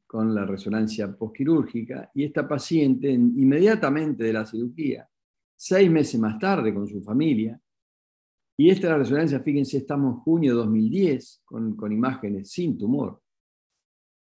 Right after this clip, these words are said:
sin lesión, en, pongo toda la foto, porque si uno, a veces uno pone una y dice, "Acá había tumor", no, esta es toda la resonancia completa,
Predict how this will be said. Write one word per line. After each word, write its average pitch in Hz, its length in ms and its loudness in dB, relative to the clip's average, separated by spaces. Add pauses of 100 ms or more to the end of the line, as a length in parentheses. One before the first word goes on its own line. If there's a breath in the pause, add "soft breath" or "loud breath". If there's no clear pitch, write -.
(120)
sin 175 320 2
lesión, 123 480 0
en, 101 240 -2
pongo 120 380 -2
toda 202 220 4
la 151 100 2
foto, 147 320 -2
porque 104 260 -4
si 123 140 -8
uno, 127 300 -4
a 110 40 -8
veces 123 220 -6
uno 127 160 2
pone 123 180 -2
una 135 180 2
y 120 40 0
dice, 120 160 -6
"Acá - 140 -8
había 117 200 0
tumor", 135 280 0
no, 160 180 -4
esta 131 160 -4
es 139 100 -8
toda 180 180 0
la 156 100 0
resonancia 127 480 -2
completa, 117 500 -4